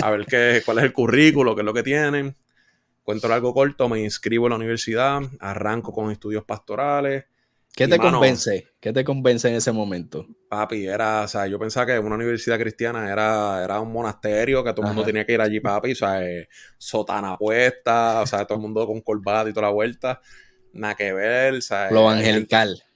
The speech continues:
Speaker 1: Exacto, había gente que normal iba así, que sé yo, con su falda, su corbata y qué sé yo, pero también habían panas que iban como yo, con su cadena, su gorra,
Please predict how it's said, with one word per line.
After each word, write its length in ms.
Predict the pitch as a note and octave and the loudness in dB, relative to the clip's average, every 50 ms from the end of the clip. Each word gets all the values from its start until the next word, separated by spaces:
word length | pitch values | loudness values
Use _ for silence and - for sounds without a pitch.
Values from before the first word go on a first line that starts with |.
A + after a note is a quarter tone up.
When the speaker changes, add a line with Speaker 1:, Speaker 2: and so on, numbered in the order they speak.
| _ _ _ _ _ _ _ | _ _ _ _ _ _ _
Speaker 1:
Exacto, 480 | - G2+ - A2+ A2 A2+ - - G#2+ G#2 | -6 -4 -2 -2 -2 -2 -2 -2 -2 -2
había 280 | G2+ G#2 G#2 G#2 G#2 A2 | 0 0 0 0 0 0
gente 200 | A2 A#2 A#2 C3+ | -2 -2 -2 -2
que 80 | D3 D#3 | 0 0
normal 360 | D3 A#2+ A2 G#2 G#2+ B2+ C#3 | -2 -2 -2 -2 -2 0 0
iba 160 | B2+ A#2 A2 | 0 0 0
así, 360 | A#2 - A#2 A2 A#2+ C3+ C#3+ | -2 -2 -4 -4 -2 -2 -2
que 120 | C#3+ B2 A2 | -2 -4 -6
sé 100 | - G2+ | -6 -6
yo, 60 | F#2+ | -8
con 120 | A#2+ C3 | -8 -8
su 120 | B2 G#2+ F#2+ | -8 -10 -10
falda, 360 | - G2+ G2 A2 B2 B2 B2 | -6 -4 -2 -2 -2 -2 -4
su 120 | - - | -6 -8
corbata 400 | F2+ G2 F2+ F#2+ F#2 G2 A2+ - | -8 -8 -6 -4 -4 -4 -4 -4
y 40 | A#2 | -6
qué 60 | A2 | -6
sé 140 | G#2+ - A#2+ | -6 -6 -4
yo, 140 | A2 G#2+ B2 | -4 -4 -4
pero 120 | D3+ D3+ C3 | -4 -6 -6
también 240 | - A2+ A2+ G2 | -4 -4 -4 -4
habían 220 | G#2+ G#2+ G#2+ G#2 G2 | -2 -2 -4 -4 -4
panas 220 | - G#2+ A2 A#2 | -4 -4 -4 -4
que 100 | - - | -6 -6
iban 140 | A#2+ A2+ A2 | -6 -6 -4
como 260 | - A2+ A#2 A#2 G2+ | -4 -4 -4 -4 -4
yo, 240 | F#2+ F#2+ G2+ A#2+ D3+ | -4 -2 -2 -2 -2
con 100 | D#3+ C#3+ | -2 -4
su 120 | - - | -6 -6
cadena, 360 | - F#2 F#2 F#2+ G#2 C3+ D3 B2+ | -6 -4 -4 -2 -2 -4 -4 -6
su 120 | - G#2 | -6 -6
gorra, 600 | G2 G2 A2 C#3+ D#3+ D#3+ C#3+ C#3+ C#3+ C3+ C3 C3+ | -6 -4 0 0 0 2 2 0 0 -2 -2 -6